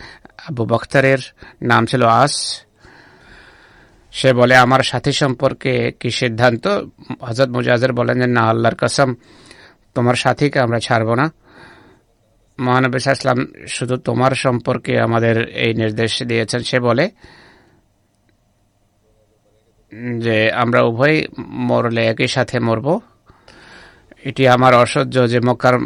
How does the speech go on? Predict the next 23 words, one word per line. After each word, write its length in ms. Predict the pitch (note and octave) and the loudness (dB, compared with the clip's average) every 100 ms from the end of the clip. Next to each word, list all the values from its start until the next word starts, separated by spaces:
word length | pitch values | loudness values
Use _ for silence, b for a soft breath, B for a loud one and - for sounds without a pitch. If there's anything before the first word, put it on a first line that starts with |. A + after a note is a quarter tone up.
| - | -4
মানুষ 280 | B2+ B2 B2 | -2 -2 0
এই 100 | A#2+ | -2
কথা 240 | A#2 C3+ C3+ | -2 2 2
বলবে 460 | B2 A#2 A2+ A2+ B2 B B B B B B _ _ - - | 2 0 0 -2 -4 B B B B B B _ _ -18 -6
যে 140 | A2+ | 0
আমি 220 | A2+ A#2 A#2+ | 2 4 4
আমার 380 | A#2 A#2+ A#2+ | 4 4 2
জীবনের 800 | A#2 A2+ A#2 A#2 A2+ A2+ A2+ A2+ - | 0 -2 0 0 2 0 0 -4 -4
লালসায় 800 | B2 A2+ A2 A2 - A#2+ A2 G#2 B B B - - - | -2 0 2 0 2 4 2 0 B B B -14 -14 -8
ব-, 180 | B2 A#2 G#2+ | -6 -6 -4
বন্ধুকে 440 | A#2 A2+ A#2 A#2+ A2 | -2 -2 -2 -4 -4
ছেড়ে 300 | - A#2 A2 | -2 -2 0
দিয়েছি।" 300 | A2 G#2+ D3 | -2 -2 -2
এরপর 380 | D3 B2+ - B2 | -2 -2 -4 -2
তারা 200 | B2 B2 | 2 2
উভয় 260 | A#2 D#3 | 2 0
তার 140 | D3 C3+ | 2 0
সাথে 180 | C3+ | 0
যুদ্ধের 340 | B2+ B2 A#2+ A#2+ | -2 -4 -4 -4
জন্য 200 | A#2+ B2 | -2 -2
প্রস্তুত 400 | B2+ A#2 C3 A#2+ | -2 -4 -4 -2
হয়ে 240 | A#2+ A2+ | -2 0
যায়। 180 | A#2+ | 0